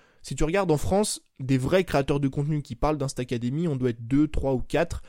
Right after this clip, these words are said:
et qui ont ré-, qui ont créé des, une réelle formation. Je sais pas si je suis pas le seul, tu vois, ou à la limite, on est peut-être deux ou trois maximum. Mais le fait de choisir une niche, bah forcément, tu diminues la concurrence, et c'est beaucoup plus simple de vendre un produit qui est cher. Alors juste une petite parenthèse, quand je te dis de choisir une niche,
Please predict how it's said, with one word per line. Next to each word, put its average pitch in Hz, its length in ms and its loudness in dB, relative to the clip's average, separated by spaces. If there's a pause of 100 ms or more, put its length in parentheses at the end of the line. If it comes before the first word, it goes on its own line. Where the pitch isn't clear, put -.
(200)
et 135 140 -2
qui - 160 0
ont 156 80 6
ré-, 156 320 4
qui - 160 -4
ont 160 100 2
créé 180 220 0
des, 135 220 2
une 131 240 -2
réelle 165 280 4
formation. 147 560 0
Je - 160 -6
sais - 140 -4
pas 180 140 -4
si - 120 -8
je 127 60 -10
suis - 80 -6
pas 123 100 -4
le 117 80 -4
seul, 135 280 -2
tu - 100 -16
vois, 117 140 -2
ou 117 100 -2
à 120 40 -2
la 120 80 0
limite, 147 280 -2
on 123 60 -4
est 123 60 -4
peut-être 117 260 -8
deux 156 100 4
ou 147 100 2
trois 139 220 0
maximum. 131 540 -2 (420)
Mais 131 100 0
le 135 60 0
fait 202 140 4
de 190 60 -8
choisir 147 360 0
une 135 120 -2
niche, 226 300 0 (220)
bah 127 100 0
forcément, 185 460 0
tu 233 160 -8
diminues 170 380 2
la 147 100 4
concurrence, 147 640 -4 (200)
et - 80 -2
c'est - 140 0
beaucoup 175 320 0
plus 165 140 0
simple 202 220 -2
de 151 80 2
vendre 147 200 0
un 131 40 -2
produit 156 260 -4
qui 131 100 -4
est - 20 0
cher. - 360 -6 (240)
Alors 131 180 2
juste 233 220 2
une 151 100 -2
petite 175 300 -4
parenthèse, 156 480 -2
quand 147 140 0
je - 80 -6
te 143 60 2
dis 151 180 0
de 139 140 0
choisir 151 440 0
une 127 140 -2
niche, 180 280 -2